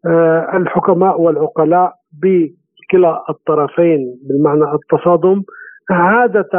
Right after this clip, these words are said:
عندما يعني ورأينا أن هناك بعض الحكمة في نظرة هنري كيسنجر، صحيح أنه ليس صاحب قرار،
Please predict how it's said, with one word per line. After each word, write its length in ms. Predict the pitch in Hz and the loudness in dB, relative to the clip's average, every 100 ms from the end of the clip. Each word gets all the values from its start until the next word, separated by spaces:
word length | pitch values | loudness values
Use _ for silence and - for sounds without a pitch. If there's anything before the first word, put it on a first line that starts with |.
| 175 175 170 160 | -2 -4 -6 -4
عندما 680 | 185 175 170 165 165 165 160 | -2 0 0 0 0 0 0
يعني 300 | 160 156 170 | 0 0 -2
ورأينا 760 | 180 180 180 196 190 196 175 | -2 -2 0 0 0 0 0
أن 200 | 156 160 | -2 -2
هناك 280 | 151 156 156 143 | -2 0 -2 0
بعض 140 | 156 - 147 | -2 0 -4
الحكمة 420 | 208 - 160 143 | -6 -4 -2 -2
في 240 | - 147 135 _ - - _ | -2 -4 -4 _ -20 -20 _
نظرة 480 | 160 147 165 156 160 147 | 0 2 2 2 0 0
هنري 300 | 208 226 156 | 0 0 -2
كيسنجر، 500 | - 135 131 123 135 - | -4 -10 -10 -6 -8 -4
صحيح 280 | 139 131 143 | -4 -2 0
أنه 280 | 143 143 147 | 2 2 2
ليس 180 | 143 135 - | 0 -4 -8
صاحب 200 | - - - | -8 -8 -6
قرار، 340 | 208 175 214 | -2 2 0